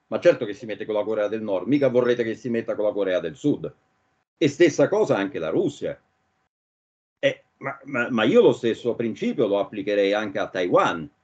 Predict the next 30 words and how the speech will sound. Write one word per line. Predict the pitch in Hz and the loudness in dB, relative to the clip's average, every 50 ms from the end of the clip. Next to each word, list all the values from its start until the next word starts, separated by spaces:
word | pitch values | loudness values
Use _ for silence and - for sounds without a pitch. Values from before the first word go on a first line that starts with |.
| _ _ _ _ _ _ _ _ _ _ _ _ _ _ | _ _ _ _ _ _ _ _ _ _ _ _ _ _
no? | - 90 120 143 143 - _ _ _ _ _ | -2 -2 0 0 -2 -4 _ _ _ _ _
Cioè, | _ 127 135 117 - - - _ | _ 4 4 4 4 0 -6 _
la | 101 113 | -2 -2
Cina | - - 226 254 214 131 92 | 0 0 0 0 2 0 0
non | 95 104 113 | 0 -2 -2
ha | 113 107 | -2 0
nessuna | 113 127 123 - 233 262 240 | -2 -2 -2 0 2 2 2
intenzione | 175 - 139 123 107 - 120 104 98 | 2 2 0 0 0 0 -2 -2 -2
di | 98 107 | -2 -4
invadere | 104 101 92 98 85 80 82 85 85 82 | -2 0 0 0 0 0 -2 -4 -4 -4
Taiwan, | 80 101 98 90 90 87 80 73 71 - _ _ _ _ _ _ _ | -4 -4 -4 -2 -2 -2 -2 -4 -6 -10 _ _ _ _ _ _ _
però | _ 139 196 233 | _ 4 6 6
è | 170 120 | 6 4
chiaro | - 175 185 185 123 104 - | 6 4 4 4 4 2 -2
che | 107 101 | -4 -8
se | - - 156 180 | -4 -2 0 0
gli | 127 101 | 0 0
americani | 107 113 120 123 131 170 143 117 104 92 | 0 0 -2 -2 -2 -2 -2 -2 -4 -4
non | 98 120 135 | -4 -2 0
la | 123 113 | 0 0
smettono | - 135 147 127 - - 87 85 82 | 2 2 2 2 2 -2 -6 -10 -8
con | 82 90 87 | -8 -6 -4
le | 90 | 0
loro | 127 143 127 107 98 | 0 2 2 2 0
provocazioni, | - 120 127 123 127 170 180 180 - 202 226 185 | -2 -2 -2 0 0 0 0 2 2 2 2 2
prima | - - 104 101 | 0 -2 -2 -2
o | 107 107 | -2 0
poi | - 208 220 | 2 2 4
qualcosa | 160 107 87 80 - 175 165 - | 4 2 0 4 4 4 4 2
succede. | - - 80 135 - - 143 104 80 76 73 | -2 -8 -18 -8 -2 0 0 0 -2 -4 -10